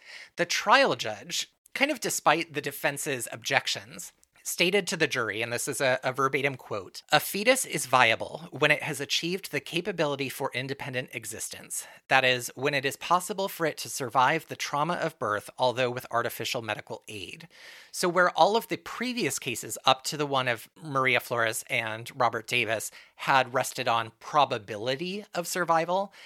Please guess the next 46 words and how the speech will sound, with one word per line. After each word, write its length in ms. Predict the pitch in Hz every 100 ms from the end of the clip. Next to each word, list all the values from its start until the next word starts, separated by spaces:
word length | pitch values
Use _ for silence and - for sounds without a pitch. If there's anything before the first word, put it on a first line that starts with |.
| - -
in 220 | - 147 147
this 240 | 196 -
case, 320 | - 139 117 -
the 140 | 135
judge's 840 | 131 127 147 143 139 139 123 - - _
instructions 920 | - 143 - - 156 - - 127 120 -
to 320 | - 139 117
the 160 | 120
jury 720 | 110 110 156 170 123 92 90 - - - - _ _ _ _ -
shifted 540 | - - 175 - 151
it 200 | 127 120
to 260 | - 135 110 -
possibility 1000 | - - 226 220 143 110 87 85 - - -
of 140 | 117
survival, 760 | - 107 104 95 - - - 160 _ _ -
which, 500 | 135 139 - - - _ -
as, 240 | 143 135 147 -
as 140 | 127
I 80 | 127
said 180 | - 127
at 120 | 113
the 40 | -
beginning 380 | - 180 175
of, 260 | 123 110 - -
of 120 | 117
telling 300 | 135 117 110
this 140 | 107
story, 320 | - 120 110
both 280 | 107 147 147
the 120 | 160
defense 420 | 135 123 135 120 -
and 160 | 147
the 60 | 170
prosecution 640 | - 117 - - 110 - 104
had 280 | - 113
those 240 | 107 113 -
medical 280 | 110 113 -
experts 420 | - - 123 110
who 140 | - 117
testified 580 | 165 165 143 120 104
to 160 | - 131
the 160 | 113 110
viability 560 | 117 110 110 107 107
of 80 | 104
the 80 | 113
fetus, 420 | - 110 107 -